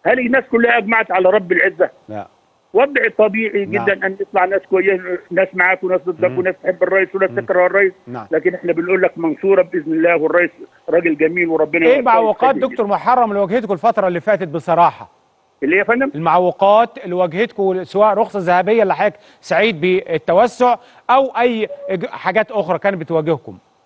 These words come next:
Speaker 1: ما أنا هقول لك بصراحة، هيطلعوا يضربوني يا أحمد يا موسى في عرضك.
Speaker 2: لا، لا، لا، لا، اتفضل.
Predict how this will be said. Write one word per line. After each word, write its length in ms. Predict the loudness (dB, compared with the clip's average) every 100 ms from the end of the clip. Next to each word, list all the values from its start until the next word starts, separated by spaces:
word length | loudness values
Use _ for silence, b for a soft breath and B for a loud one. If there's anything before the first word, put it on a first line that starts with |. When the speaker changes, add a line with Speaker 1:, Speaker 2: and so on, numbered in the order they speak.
| _
Speaker 1:
ما 80 | -2
أنا 100 | 0 2
هقول 160 | 2
لك 120 | 2
بصراحة، 440 | 0 2 0 2 0
هيطلعوا 280 | 2 2 2
يضربوني 420 | 0 2 2 2
يا 80 | 0
أحمد 260 | 0 -2 0
يا 40 |
موسى 280 | 0 0 -2
في 120 | -2
عرضك. 320 | -2 -4 -10 -8 -8
Speaker 2:
لا، 320 | 2 4 4
لا، 220 | 4 2
لا، 200 | 4 2
لا، 100 | 2
اتفضل. 640 | -4 0 -2 2 2 2